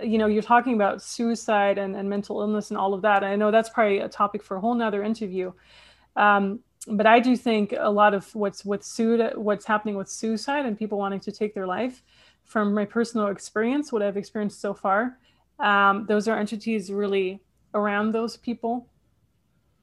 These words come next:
And it's the same with mental illness as well. So there's a lot of that happen, uh, happening on the energetic realm. Um, and that's why, once again, you have to be very careful with those things. Also the meditation retreats, because I don't think that's just love and light that's happening there. I think there's other stuff going on,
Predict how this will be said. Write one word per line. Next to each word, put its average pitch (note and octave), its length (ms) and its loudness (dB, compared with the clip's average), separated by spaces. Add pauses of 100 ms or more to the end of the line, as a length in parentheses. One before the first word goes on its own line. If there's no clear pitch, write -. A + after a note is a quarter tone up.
(120)
And G#3+ 120 0
it's G3+ 140 -2
the G#3+ 80 -6
same G#3 200 -2
with G3 140 -6
mental F#3+ 320 -6
illness F3+ 320 -10
as G3 180 -12
well. G3 360 -8 (120)
So F#3+ 580 -6
there's G3+ 180 -4
a G#3 40 -2
lot G3+ 240 4
of G3+ 80 -2
that G#3 140 0
happen, G3 480 -4
uh, G3 300 -6
happening G3+ 340 -2
on F#3+ 140 -6
the F#3 80 -4
energetic F#3+ 440 -6
realm. F#3+ 320 -2 (540)
Um, F#3+ 460 -2
and G#3 140 -4
that's G3 260 -2
why, G3+ 140 2
once G3 200 -2
again, A#3 220 0
you G3+ 60 0
have F#3+ 100 -4
to - 40 -16
be G3 100 -4
very G3 200 0
careful G#3+ 640 0
with G3+ 180 -4
those G#3 260 -6
things. G3+ 340 -2
Also G3+ 260 -4
the G#3 80 -2
meditation G#3 600 -2
retreats, G3+ 560 -6
because G3 440 -6
I G#3 100 -2
don't G#3+ 200 -2
think G#3+ 200 -4
that's F#3+ 220 -10
just - 260 -12
love G3+ 160 -2
and G3 120 -4
light G3 240 -6
that's G3 160 -10
happening F#3 400 -10
there. F#3 220 -10
I F#3+ 60 -10
think G3 220 -8
there's G3 340 -10
other G3+ 220 -4
stuff G3+ 300 -8
going F#3+ 280 -4
on, B3 360 2